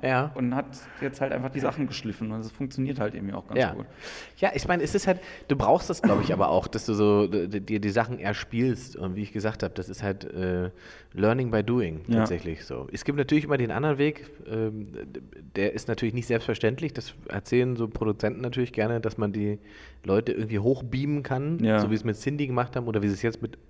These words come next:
Speaker 1: mit Enisa machen. Aber da kommen ja ganz andere Faktoren dazu. Das hat ja gar nichts mit
Speaker 2: Wollte
Speaker 1: dem
Speaker 2: grad
Speaker 1: zu tun,
Speaker 2: sagen,
Speaker 1: was
Speaker 2: aber
Speaker 1: auf der
Speaker 2: da,
Speaker 1: Bühne
Speaker 2: da
Speaker 1: passiert.
Speaker 2: kommt doch kein, da kommt doch aber auch kein, ich sag jetzt mal,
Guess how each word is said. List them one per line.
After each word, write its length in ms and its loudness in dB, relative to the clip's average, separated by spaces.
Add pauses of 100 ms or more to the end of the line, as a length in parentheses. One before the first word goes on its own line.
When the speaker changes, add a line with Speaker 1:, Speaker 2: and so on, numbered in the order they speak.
(200)
Speaker 1:
mit 180 2
Enisa 380 0
machen. 340 -2 (1400)
Aber 140 2
da 80 4
kommen 200 0
ja 60 4
ganz 160 0
andere 220 0
Faktoren 400 0
dazu. 240 2
Das 160 2
hat 80 2
ja 60 4
gar 120 2
nichts 240 -4
mit 160 -4 (140)
Speaker 2:
Wollte 140 4
Speaker 1:
dem 100 4
Speaker 2:
grad 20 -6
Speaker 1:
zu 120 2
tun, 140 0
Speaker 2:
sagen, 40 2
Speaker 1:
was 80 6
Speaker 2:
aber 40 6
Speaker 1:
auf 40 4
der 80 6
Speaker 2:
da, 60 4
Speaker 1:
Bühne 140 2
Speaker 2:
da 100 2
Speaker 1:
passiert. 100 -2
Speaker 2:
kommt 140 4
doch 100 0
kein, 200 -4
da 100 -2
kommt 240 -4
doch 260 -4
aber 240 -2
auch 220 -2
kein, 500 -2 (1500)
ich 80 -6
sag 160 2
jetzt 120 -4
mal, 160 4